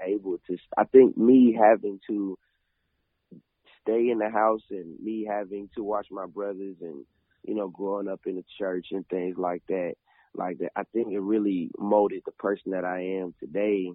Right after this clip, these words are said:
You know, I, I, you know, uh, learned some things in high school and then after high school, but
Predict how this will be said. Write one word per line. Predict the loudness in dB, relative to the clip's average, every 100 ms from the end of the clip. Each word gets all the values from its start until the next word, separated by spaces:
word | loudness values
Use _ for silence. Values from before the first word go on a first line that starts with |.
| _
You | -8 -6
know, | -2
I, | 0 0 -2 -2
I, | -2 -2 -8 _ _ -10
you | -8
know, | -8 -10 -12 -16 -16 -6
uh, | -4 -2
learned | 0 0 0 -2
some | 0
things | 2 2 0
in |
high | 4 4 4
school | -2 -2 -2
and | -4
then | -6 -6
after | -6 -4
high | -6 -6
school, | -6 -6
but | -4 -8